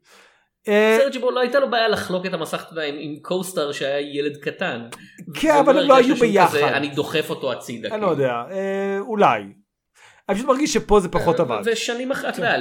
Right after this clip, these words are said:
Speaker 2: League of Their Own זה לכאורה סרט שהוא הכוכב בו, אבל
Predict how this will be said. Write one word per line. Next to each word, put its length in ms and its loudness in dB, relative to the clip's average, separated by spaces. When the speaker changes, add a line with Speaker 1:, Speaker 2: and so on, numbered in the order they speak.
Speaker 2:
League 260 -4
of 80 -18
Their 140 -4
Own 320 -6
זה 100 -12
לכאורה 280 -6
סרט 340 -6
שהוא 400 -10
הכוכב 320 -10
בו, 180 -10
אבל 240 -4